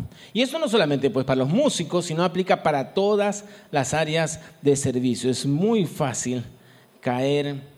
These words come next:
en el activismo, en el cansancio, en el agotamiento, incluso en la decepción, cuando vemos que algunos líderes solamente están interesados en lo que podemos hacer,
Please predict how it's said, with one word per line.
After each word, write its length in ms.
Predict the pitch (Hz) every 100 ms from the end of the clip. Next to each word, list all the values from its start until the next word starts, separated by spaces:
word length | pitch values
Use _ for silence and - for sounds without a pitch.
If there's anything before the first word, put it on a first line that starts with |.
| -
en 120 | 123
el 80 | 120
activismo, 840 | 107 - 123 120 185 - 156 151 151 - _ _
en 80 | 113
el 60 | 110
cansancio, 760 | 110 113 - 160 143 143 135 -
en 160 | 131 120
el 120 | 117
agotamiento, 920 | 110 110 104 107 120 180 151 120 117 - -
incluso 1000 | 151 147 147 214 262 208 - 208 226 - - - - _ _ _ -
en 120 | 127
la 100 | 113
decepción, 760 | 117 110 120 - - 175 135 92 - - - - _ -
cuando 260 | 117 120
vemos 580 | 127 180 151 151 - - -
que 460 | 127 131 131 - - _ _ -
algunos 400 | 117 143 143 139
líderes 640 | 160 214 180 185 180 - - - - - _ -
solamente 540 | - 160 160 156 160
están 260 | 147 151 147
interesados 760 | 135 123 110 131 131 131 -
en 200 | 127 117
lo 140 | 110 110
que 140 | 117
podemos 600 | - 107 113 131 135 131 -
hacer, 640 | - - - 196 127 151